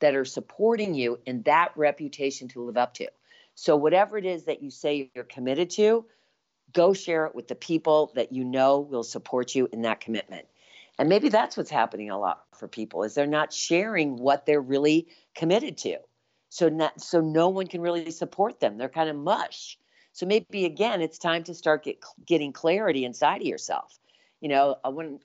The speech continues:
another one of my most favorite qu-, quotes by Martin Luther King,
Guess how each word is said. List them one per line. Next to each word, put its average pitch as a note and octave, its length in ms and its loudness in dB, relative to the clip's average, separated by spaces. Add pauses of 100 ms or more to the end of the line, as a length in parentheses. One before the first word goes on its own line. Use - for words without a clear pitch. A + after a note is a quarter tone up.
another D3 400 -4
one D3 160 -4
of B2+ 100 -10
my B2+ 120 -4
most B2+ 280 -6
favorite B2 320 0
qu-, B2 240 0 (180)
quotes C#3 320 0
by A#2+ 140 -2
Martin B2 300 -6
Luther A2+ 200 -12
King, A#2+ 480 -2